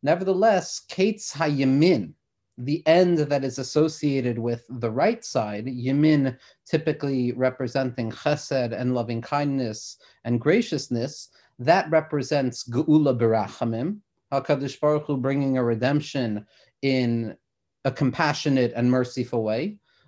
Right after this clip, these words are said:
versus, God forbid, the Kates Hayamim, the end of days, which is the emergence of redemption, yes, but by way of difficulty and struggle. And so that's going to be the context of the Zohar HaKadosh that the Rebbe is describing, how there's this battle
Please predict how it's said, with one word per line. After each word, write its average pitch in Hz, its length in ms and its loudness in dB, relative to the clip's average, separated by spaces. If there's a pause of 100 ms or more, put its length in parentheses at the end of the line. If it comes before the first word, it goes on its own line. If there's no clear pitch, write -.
(100)
versus, 170 380 -2
God 180 260 2
forbid, 208 340 4
the 175 60 0
Kates - 340 -4
Hayamim, 170 640 4
the 147 140 -2
end 175 220 2
of 156 120 -2
days, 151 580 0 (320)
which 175 260 0
is 180 240 6
the 202 140 0
emergence 214 600 2
of 180 140 2
redemption, 170 680 4
yes, 170 500 2
but 151 320 2
by 160 140 6
way 175 280 4
of 139 180 0
difficulty 156 640 0
and 120 140 0
struggle. 104 520 -4 (480)
And 151 120 4
so 170 120 4
that's 208 260 2
going 208 220 2
to 175 60 -2
be 165 60 0
the 151 80 -2
context 151 640 -2
of 135 60 -4
the 127 100 -2
Zohar 147 380 4
HaKadosh 123 400 -2
that 123 140 -2
the 123 80 -2
Rebbe 123 240 0
is 113 100 -6
describing, 107 640 -4
how 143 160 -2
there's 151 280 0
this 127 200 -6
battle 135 640 0